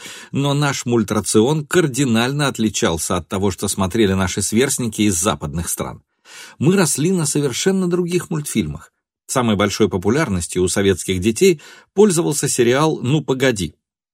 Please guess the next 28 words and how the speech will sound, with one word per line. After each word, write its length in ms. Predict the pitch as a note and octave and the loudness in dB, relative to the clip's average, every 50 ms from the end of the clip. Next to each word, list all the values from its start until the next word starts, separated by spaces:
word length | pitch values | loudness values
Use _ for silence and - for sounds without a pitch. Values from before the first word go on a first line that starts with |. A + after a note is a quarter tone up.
| _ _ | _ _
про 160 | F3+ F3+ F3+ | 0 2 2
двух 280 | E3+ E3+ F3 D#3+ B2+ A#2+ | 4 4 4 4 6 6
друзей 440 | A#2+ B2 B2+ A#2+ A2+ C#3+ D#3 D3 | 4 4 4 4 2 2 2 2
слэш-врагов, 1000 | C3 - - - C3 C3+ B2+ A2 - A2 A2+ A2+ A2 G2+ F#2+ F2+ D2+ D2 - - _ _ _ _ _ _ _ | 0 0 0 2 2 2 2 0 0 0 2 4 2 2 2 0 -2 -2 -6 -12 _ _ _ _ _ _ _
незадачливого 920 | D3 D3+ D3 C#3+ - A#2+ A2 F#2 B2+ C3 A#2+ - - G#2+ G2 G2+ G#2 G#2 G#2 | 2 4 4 4 4 2 2 2 2 0 0 0 0 0 2 2 2 2 2
мачо-хулигана 960 | G#2 G#2+ G#2+ F#2 - - G#2 F2 - G#2+ F#2+ F#2+ G2 G2 G2 F2 D#2+ - E3 | 2 4 2 2 0 -2 -6 -4 -2 0 0 2 2 0 0 -2 -2 -2 -4
Волка 440 | - - D#3 G3+ G#3+ F#3 - F#3 E3 - - - - - _ | 0 2 2 2 2 2 0 -2 -4 -4 -10 -20 -20 -20 _
и 140 | - D#3+ E3 | 0 0 2
морально 460 | D3 C3+ B2+ B2 A#2 G2 E2 D#2+ E2 | 4 4 2 2 2 0 0 -2 -4
устойчивого, 760 | E2 D2+ - - G3+ A3 G#3 - - F3+ E3 E3 D3 D#3 D3 - - - - - | -4 -4 2 4 4 4 4 4 2 2 2 2 2 0 -2 -4 -10 -10 -4 0
но 200 | C3+ F#3 G#3 G3 - | 2 2 2 0 -2
гендерно 640 | G#2 F#2 A2 D3 F#3 F#3 E3+ E3 D3 C#3 D3 C#3 | -4 -2 0 2 2 4 2 2 2 0 0 0
неопределившегося 960 | C3 A2+ G#2+ F#2+ - F#2+ F2+ E2 F2+ F2 A#2 A#2 - - A2 G2+ G2+ - - G#2 | 0 0 0 0 0 0 0 0 0 0 0 0 -2 -2 -2 -2 -2 -2 -2 -2
Зайца. 480 | F#2+ F#2 F#2 D#2 D2+ - - - - _ _ _ _ _ _ _ _ - - - - | -2 -2 -2 -4 -6 -8 -10 -12 -12 _ _ _ _ _ _ _ _ -20 -20 -20 -6
Когда 320 | - G2 F#2+ G#2 G#2+ B2 | -4 -2 0 2 2 0
с 80 | A2 - | 0 0
периодичностью 840 | - B2 A#2+ A#2+ A#2+ A#2+ B2+ B2+ - - - G#2+ F#2 - - A2 G#2 | 0 2 2 2 2 0 -2 -6 -6 -4 -4 -4 -4 -4 -2 -2 0
раз 220 | G#2+ A2+ G#2+ F#2 E2+ | 0 0 0 0 -2
в 100 | F#2 F2 | -4 -4
год 320 | F2 B2+ A#2+ F2 D2+ - | 0 0 0 0 0 -4
или 160 | E2 D2 D#2+ | -6 -6 -4
два 340 | E2+ E2+ F#2+ A#2 G#2+ F2 - | -2 0 2 2 2 0 0
выходил 500 | D2+ E2+ G#2+ - G#2 G#2 G#2 A2 G2+ F2+ | -2 -2 -2 0 0 0 2 2 2 2
новый 360 | E2+ G2+ A#2+ A2+ F2+ E2+ E2 D2+ | 2 2 2 2 0 0 -2 -2
пятнадцатиминутный 920 | - G2+ - - A2 G2+ - - F#2+ - G#2+ A2+ A2+ A2+ G2 - - G#2+ | -4 -6 -4 -2 -2 -2 -2 -4 -2 -2 0 2 2 0 0 0 -2 0
выпуск 320 | G2 A2+ G#2 - F#2 - - | 2 2 0 0 -2 -4 -2
"Ну, 220 | - G2+ A2 A#2+ A2 | 0 2 2 2 2
погоди!", 640 | - G2 F#2+ F2+ F2+ E2 E2 E2+ B2+ F3 E3 - | 0 -2 -2 -2 -2 -2 0 0 0 0 -2 -2